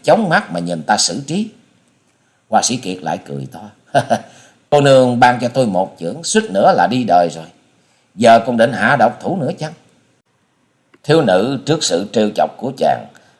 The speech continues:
càng sôi máu hận, miếm môi rít lên: "Đồ vô lại, giờ dĩnh để giở trò tồi bại, coi chừng ta sẽ dần nát xương gân của ngươi cho kỳ tàn phế mới thôi."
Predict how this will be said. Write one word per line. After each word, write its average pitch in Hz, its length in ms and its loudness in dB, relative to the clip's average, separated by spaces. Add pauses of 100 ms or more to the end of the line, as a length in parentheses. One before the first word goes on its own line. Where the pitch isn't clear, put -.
(120)
càng 92 300 4
sôi 135 280 0
máu 156 220 -4
hận, 69 180 -8 (400)
miếm 123 240 0
môi 87 280 2
rít 104 180 -4 (100)
lên: 82 160 -6 (880)
"Đồ 87 380 6
vô 131 180 6
lại, 101 240 4 (100)
giờ 95 340 4
dĩnh 120 220 -4
để 135 160 -4
giở - 140 4 (100)
trò 90 220 4
tồi 87 220 0
bại, 82 260 -4 (360)
coi 123 220 2
chừng 87 200 -2
ta 113 80 -4
sẽ - 300 0
dần 90 300 2
nát 185 180 0
xương 127 280 -2
gân 123 180 0
của 147 140 -8
ngươi 156 240 -4 (460)
cho 143 180 6
kỳ 95 300 -4
tàn 87 260 2
phế 190 200 2
mới 214 200 4
thôi." 107 180 -2